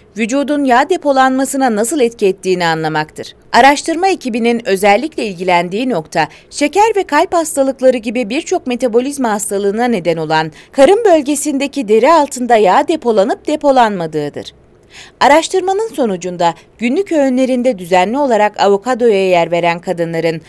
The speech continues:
karın bölgesindeki deri altı yağ depolanmasında düşüş olduğu görülmüştür. Avokadonun yüksek miktarda lif ve doymamış yağ asidi içermesinden dolayı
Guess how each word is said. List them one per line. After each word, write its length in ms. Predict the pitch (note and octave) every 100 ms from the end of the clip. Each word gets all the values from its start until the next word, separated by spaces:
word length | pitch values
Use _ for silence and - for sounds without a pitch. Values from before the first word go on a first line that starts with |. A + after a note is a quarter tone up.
| -
karın 320 | C4 D#4+ G#4
bölgesindeki 840 | F4 C#4+ C4 A#3+ C#4 C4+ - C4+ G3+
deri 220 | F#3+ C4+
altı 280 | D4+ C4 A#3+
yağ 260 | G#3+ A#3+
depolanmasında 960 | D4+ C#4+ A#3+ A3 A3 A3 A3 A3 G#3+ G3
düşüş 320 | F#3+ G3 F#3+
olduğu 360 | E3+ D#3 D#3+ D#3+
görülmüştür. 720 | D#3+ D3+ D3 D3+ - - - _ _
Avokadonun 640 | A#3+ D#4 F#4+ F#4+ E4+ D#4+ C#4
yüksek 360 | A3+ - E4+
miktarda 500 | E4 B3+ C4 A#3 G#3
lif 320 | F3+ D#3 - - -
ve 180 | - G#3+
doymamış 560 | A#3 C#4+ E4+ C#4 C4+ -
yağ 120 | B3+
asidi 360 | D4+ D4 B3+ A#3+
içermesinden 920 | G#3+ A3+ G3+ G3+ G3+ G#3 G#3 C#4 D4
dolayı 420 | E3+ B2+ - C#4+